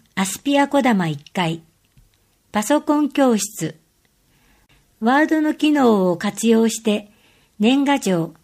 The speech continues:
グリーティングカード、お正月用小物などのお楽しみグッズを作成しましょう。日時、九月二十五日から十月十六日までの毎週土曜日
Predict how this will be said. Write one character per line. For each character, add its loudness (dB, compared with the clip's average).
グ -2
リ 2
ー -12
テ 2
ィ 2
ン 2
グ -2
カ -2
ー 0
ド、 -6
お -4
正 0
月 -2
用 2
小 -2
物 4
な 2
ど 0
の -4
お -8
楽 0
し -4
み 0
グ 0
ッ -4
ズ -2
を 0
作 -4
成 -2
し -2
ま 0
し -6
ょ -4
う。 -12
日 0
時、 -6
九 -4
月 2
二 6
十 2
五 4
日 4
か -4
ら -4
十 0
月 0
十 0
六 0
日 0
ま 2
で -4
の -2
毎 0
週 -2
土 4
曜 6
日 -4